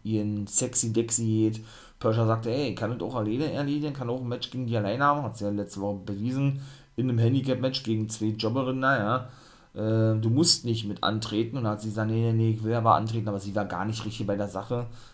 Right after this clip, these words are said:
ne? Und sie hat auch gesagt, ihr habt ja, der, ähm, Johnny Gargano, also, ähm, der Schwiegervater von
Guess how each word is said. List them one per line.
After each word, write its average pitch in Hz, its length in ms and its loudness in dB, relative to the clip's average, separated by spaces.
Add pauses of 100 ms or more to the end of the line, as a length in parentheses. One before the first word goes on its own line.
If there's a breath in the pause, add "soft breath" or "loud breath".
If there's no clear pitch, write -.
(120 loud breath)
ne? 110 260 -2 (340 loud breath)
Und 101 180 -4
sie 110 100 4
hat - 120 4
auch 107 80 0
gesagt, 107 320 2
ihr 113 80 2
habt 110 120 -4
ja, 104 380 0 (200)
der, 98 520 -4
ähm, 98 580 -4
Johnny 104 300 0
Gargano, 104 460 0
also, 98 200 -2 (200)
ähm, 95 480 -4
der 98 100 -4
Schwiegervater 110 600 -2
von 104 320 -4